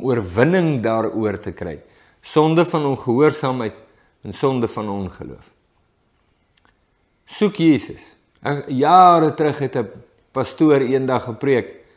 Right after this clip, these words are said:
oor, ehm, een of ander land hier in, in, in Afrika wat naby aan die ewenaar is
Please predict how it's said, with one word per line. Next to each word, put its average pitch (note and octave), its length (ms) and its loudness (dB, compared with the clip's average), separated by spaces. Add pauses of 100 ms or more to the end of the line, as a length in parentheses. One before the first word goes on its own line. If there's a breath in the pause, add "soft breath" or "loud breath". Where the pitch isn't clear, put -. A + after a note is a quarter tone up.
(540 soft breath)
oor, B2 240 2
ehm, G#2+ 320 -2 (440)
een C3 160 -2
of C#3+ 100 -2
ander C3+ 220 0
land B2 320 0
hier B2 180 0
in, G#2+ 220 -4 (140)
in, G2+ 300 -8 (120)
in G2 300 -8
Afrika B2+ 680 0 (220)
wat G#2 180 -8 (680)
naby A2+ 640 -2
aan B2 120 0
die A2+ 140 -2
ewenaar B2+ 500 0
is A#2 140 -4